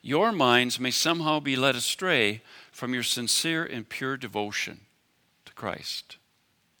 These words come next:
Watch out.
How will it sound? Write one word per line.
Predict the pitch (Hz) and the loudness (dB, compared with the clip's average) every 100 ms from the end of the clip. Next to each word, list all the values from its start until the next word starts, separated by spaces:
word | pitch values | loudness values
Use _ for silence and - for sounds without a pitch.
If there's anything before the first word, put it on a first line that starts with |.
| _ _ _ _ _ _ _ _ _ _ _ _ _ _ _ _ _ _ _ _ _ _ _ _ _ _ _ _ _ _ - - | _ _ _ _ _ _ _ _ _ _ _ _ _ _ _ _ _ _ _ _ _ _ _ _ _ _ _ _ _ _ -16 -2
Watch | 101 131 - | 0 2 2
out. | 180 104 | 0 0